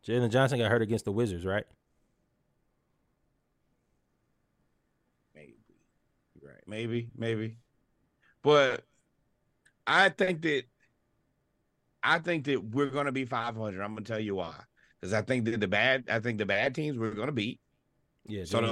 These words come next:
Speaker 1: Johnson
Speaker 2: teams
Speaker 1: didn't
Speaker 2: are
Speaker 1: play
Speaker 2: the
Speaker 1: that game.
Speaker 2: Pistons, Warriors, Bulls, Hornets, Raptors, Nets. And I think the good teams we're gonna lose to, the Celtics,
Speaker 1: So,
Speaker 2: Bucks,
Speaker 1: mid.
Speaker 2: seventy-sixers,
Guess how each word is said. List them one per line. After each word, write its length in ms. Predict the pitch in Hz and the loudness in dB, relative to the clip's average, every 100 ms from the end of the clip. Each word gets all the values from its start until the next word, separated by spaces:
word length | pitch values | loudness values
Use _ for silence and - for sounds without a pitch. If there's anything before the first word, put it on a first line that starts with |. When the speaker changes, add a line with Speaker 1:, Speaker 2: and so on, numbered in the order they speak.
| 117 | -2
Speaker 1:
Johnson 80 | 98 | -2
Speaker 2:
teams 200 | 135 123 | 0 0
Speaker 1:
didn't 100 | 123 | 0
Speaker 2:
are 40 | |
Speaker 1:
play 80 | 131 | -2
Speaker 2:
the 60 | |
Speaker 1:
that 60 | 156 | -4
game. 100 | 131 | -4
Speaker 2:
Pistons, 440 | 117 - 139 143 - | -4 -8 -8 -8 -8
Warriors, 540 | 101 113 113 127 135 | -2 2 2 0 -2
Bulls, 600 | 117 107 110 110 123 123 - | -4 -2 0 0 -4 -8 -10
Hornets, 480 | 113 107 113 - - _ - | -6 -4 -6 -12 -20 _ -2
Raptors, 600 | 95 104 113 113 113 117 _ _ _ _ | 0 0 0 -4 -4 -10 _ _ _ _
Nets. 680 | - 101 87 - - - - _ _ _ _ _ _ _ | -6 -2 -2 -6 -18 -20 -20 _ _ _ _ _ _ _
And 160 | 92 | -4
I 140 | 95 98 | -2 0
think 420 | 117 120 120 - _ - | 2 2 2 -4 _ -12
the 80 | |
good 260 | 90 110 127 | 0 0 2
teams 220 | 156 156 | 2 2
we're 60 | 165 | 2
gonna 240 | 180 185 | 4 6
lose 240 | 208 208 - | 6 4 0
to, 200 | 87 82 _ _ _ _ _ _ _ _ _ _ | -12 -14 _ _ _ _ _ _ _ _ _ _
the 60 | - | -8
Celtics, 380 | - 131 147 156 98 95 | 0 2 2 -2 -2 -4
Speaker 1:
So, 80 | 90 - | -6 -4
Speaker 2:
Bucks, 280 | 98 135 113 | 2 4 4
Speaker 1:
mid. 280 | 110 90 | 0 -2
Speaker 2:
seventy-sixers, 1040 | - 120 117 135 160 143 131 - 139 143 | -6 -2 -2 -2 -4 -4 -4 -6 -12 -12